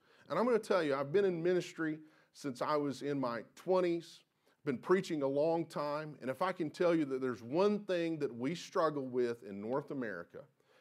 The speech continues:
and I would say that humanity probably struggles with, it is truly putting our hands in, our lives into the hand of the master. Because I don't know about you, but I know in myself there's always this thing that raises up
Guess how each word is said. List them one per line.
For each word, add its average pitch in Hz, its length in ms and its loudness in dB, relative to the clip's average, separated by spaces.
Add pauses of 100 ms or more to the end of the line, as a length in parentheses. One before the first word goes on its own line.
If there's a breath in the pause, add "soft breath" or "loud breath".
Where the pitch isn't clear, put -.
(100 soft breath)
and 135 100 -4
I 151 100 0
would 165 200 0
say 147 240 0
that 135 180 0
humanity 117 840 -4
probably 98 500 -6
struggles 95 540 -8
with, - 260 -18 (520 soft breath)
it 147 120 2
is 131 160 -2
truly 220 520 4
putting 196 380 6
our 160 160 0
hands 170 760 -2 (100)
in, 160 440 -4
our 135 220 0
lives 165 580 0
into 139 240 -8
the 127 120 -2
hand 147 520 -2 (300 loud breath)
of 131 340 -2
the 120 60 -2
master. 104 640 -6 (640 soft breath)
Because 147 400 2
I 208 160 4
don't 240 200 8
know 208 140 6
about 170 340 2
you, 156 120 -4
but 123 140 -2
I 165 100 2
know 196 220 6
in 196 100 6
myself 185 640 4
there's 139 200 -2
always 175 520 4
this 160 220 -4
thing 165 300 0
that 135 120 -2
raises 147 540 2
up 127 320 2